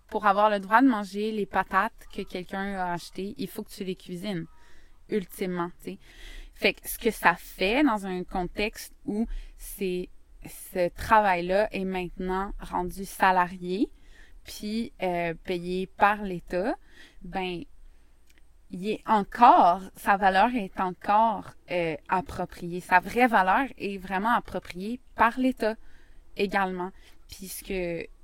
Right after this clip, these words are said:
ce que ça a comme la, la, la case qu'on a sautée, c'est la case, « Wow, c'est donc bien important ce travail-là. »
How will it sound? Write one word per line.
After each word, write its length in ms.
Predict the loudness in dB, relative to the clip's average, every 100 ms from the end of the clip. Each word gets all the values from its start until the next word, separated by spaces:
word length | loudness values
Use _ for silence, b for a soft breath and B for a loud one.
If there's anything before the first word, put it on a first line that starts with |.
| -16
ce 140 | -12 -8
que 100 | -2
ça 280 | 2 2 0 0
a 220 | 2 2 0
comme 720 | -6 -4 -4 -4 -4 -6 -8 -12 -8
la, 260 | -4 -2 0
la, 280 | 0 -2 -4 -6
la 360 | -4 0 0
case 580 | 2 6 8 8 6 0
qu'on 280 | -6 -4 -4
a 60 | -4
sautée, 500 | -6 -8 -2 -2 -2
c'est 240 | -2 -2
la 140 | 0 0
case, « 640 | 2 2 4 4 2 0 b b b b 6
Wow, 360 | 10 10 8 2
c'est 220 | -2 -2
donc 180 | -2 -2
bien 120 | -2
important 420 | -2 -4 -4 -6
ce 80 | -6
travail-là. » 580 | -4 -2 -2 -2 -2